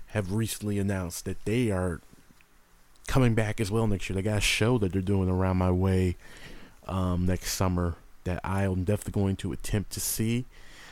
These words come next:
Uh, so yeah, man, twenty twenty, twenty twenty, the year of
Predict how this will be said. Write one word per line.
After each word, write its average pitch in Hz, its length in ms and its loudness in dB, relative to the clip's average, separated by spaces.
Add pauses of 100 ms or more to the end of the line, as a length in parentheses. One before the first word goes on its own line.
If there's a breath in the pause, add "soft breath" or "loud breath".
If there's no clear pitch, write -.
(220 loud breath)
Uh, 85 600 -2 (340)
so - 180 0
yeah, 123 260 4
man, 107 480 0
twenty 156 320 4
twenty, 147 460 2 (680)
twenty 135 280 0
twenty, 135 300 2
the 107 140 2
year 123 560 2
of 113 540 0